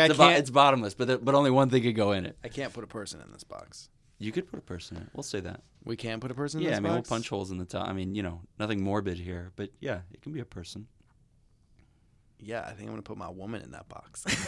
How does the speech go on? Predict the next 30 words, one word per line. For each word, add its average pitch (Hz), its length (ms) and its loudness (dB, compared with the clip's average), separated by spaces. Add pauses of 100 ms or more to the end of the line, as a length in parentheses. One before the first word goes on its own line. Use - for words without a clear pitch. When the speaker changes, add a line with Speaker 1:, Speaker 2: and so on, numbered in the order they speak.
Speaker 2:
<laughs> 247 1200 2
Speaker 1:
<laughs> - 20 0
Yeah, 147 140 2 (120)
she 131 260 0
would 131 140 2
be 120 100 0
the, 110 220 -2
she - 180 -4
would 104 100 -2
be 104 80 -4
the 95 120 -4
one 92 140 -6
thing 87 220 -10
you'd 87 100 -10
wanna 87 220 -10
hang 87 140 -10
on 85 120 -12
to. 90 200 -14
Speaker 2:
Yeah. 123 340 -8 (1700)
For 120 140 -12
sure. 104 280 -16 (1160)
Material, 117 680 -8
anything 92 720 -16
is 101 140 -18
all, 92 280 -8 (260)
you - 80 -18
know, 50 120 -20 (360)
it's - 100 -20
all 73 240 -10
great. - 560 -16